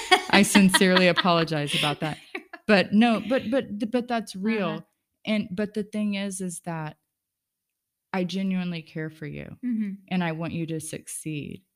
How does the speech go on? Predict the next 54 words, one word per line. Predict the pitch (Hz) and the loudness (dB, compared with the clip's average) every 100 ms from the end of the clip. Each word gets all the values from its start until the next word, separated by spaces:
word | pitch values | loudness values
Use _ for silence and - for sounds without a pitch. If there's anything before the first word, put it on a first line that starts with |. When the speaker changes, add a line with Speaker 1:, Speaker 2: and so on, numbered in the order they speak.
| 233 | -16
Speaker 1:
Right. | 196 165 - - | -16 -16 -14 -4
Speaker 2:
at | 175 | -4
what | 175 165 | -2 -2
you're | 170 | -4
doing. | 156 156 147 | -4 -6 -4
And | 170 156 | -4 -4
whatever | 165 175 170 | -4 -4 -4
I | 165 | -6
can | 160 165 156 | -6 -8 -6
do | 156 | -6
to | 143 | -6
help | 127 185 202 156 - _ _ _ _ 151 | -8 -6 -6 -8 -12 _ _ _ _ -10
you | 151 214 247 156 151 156 _ _ _ _ _ _ _ _ _ - | -2 0 0 -2 -6 -12 _ _ _ _ _ _ _ _ _ -4
only | 196 214 214 | 0 2 0
helps | 180 190 185 - | -2 -6 -6 -4
me | 185 190 | -2 -2
because | 185 180 170 156 | -2 -6 -8 -6
I | 156 | -8
have | 156 156 156 | -8 -10 -10
a | |
happy | 127 147 - 143 | -10 -10 -10 -12
friend. | - - 151 - 165 - | -10 -10 -10 -10 -14 -16
Speaker 1:
Right. | 262 214 - _ _ | -12 -12 -14 _ _
Speaker 2:
And | 190 190 | 2 4
not | 180 196 | 4 2
all | 196 170 | -2 -2
women | 160 165 160 | -2 -2 -4
are | 151 | -6
like | 139 143 170 151 | -6 -8 -10 -12
that. | 139 - | -12 -12
Speaker 1:
Right. | 226 208 - - | -10 -10 -10 -12
And | 220 208 | -6 -4
I | 202 | -4
appreciate | 190 190 180 180 - - | -6 -10 -14 -12 -12 -14
you | 185 - | -18 -16
for | |
that. | 208 - - _ - | -16 -16 -16 _ -2
Speaker 2:
There's | 185 202 175 | 6 6 6
not, | 180 175 180 190 180 | 4 4 0 -4 -2
you | 190 | 0
know, | 190 185 185 - | 2 2 -2 -4
and | 175 | -4
Speaker 1:
Right. | 185 180 175 170 - - | -2 -2 -2 -4 -8 -2
Speaker 2:
I, | 185 | -2
I | |
sincerely, | 185 185 185 - 196 196 | 0 -2 -2 -2 -4 -4
but | 185 185 - | -6 -6 -6
I | 220 | -6
feel | 226 240 | -4 -4
that | 202 - | -4 -4
way | 185 | -4
about | 175 165 - | -4 -8 -8
all | 160 170 | -8 -6
women, | 190 214 226 233 | -4 -2 -2 -2